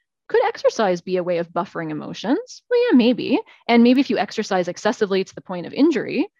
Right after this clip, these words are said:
that maybe isn't healthy for you. But if you exercise reasonable amount and it's enjoyable and it helps you to manage your emotions, even if it's technically, you know, a buffering kind of behavior, then, you know, it, it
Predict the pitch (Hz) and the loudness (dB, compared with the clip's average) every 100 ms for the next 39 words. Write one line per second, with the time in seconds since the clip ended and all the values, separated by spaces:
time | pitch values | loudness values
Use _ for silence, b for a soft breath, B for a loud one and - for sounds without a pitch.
0 | _ _ 196 190 - 196 190 170 - 175 | _ _ 0 0 -2 -4 -4 -6 -8 -10
1 | 160 - - - - - 254 381 415 453 | -8 -10 -10 -10 -8 -4 0 0 2 2
2 | - - 453 359 - 202 190 185 262 269 | 2 0 2 2 2 -4 0 0 2 2
3 | 262 240 226 208 208 214 - 180 170 - | 4 2 2 0 0 -2 -4 -6 -8 -10
4 | - 180 180 226 220 202 196 180 180 190 | -6 -4 0 0 2 2 2 0 -4 -8
5 | - 185 - 180 185 180 180 180 196 - | -8 -10 -8 -4 -4 -4 -4 -4 -4 -4
6 | 185 180 b b b b _ - 285 262 | -4 -6 b b b b _ 0 4 4
7 | - - - 233 226 214 208 208 196 185 | 2 -6 -6 -4 -4 -2 0 0 -2 -6
8 | 180 175 180 185 190 185 180 185 180 165 | -6 -4 -4 -4 -4 -4 -4 -6 -8 -8
9 | 190 185 185 202 254 349 b b _ - | -8 -6 -4 -4 -4 -4 b b _ -2
10 | 392 349 - 240 - 202 - 202 | 0 2 2 2 2 -2 -2 -4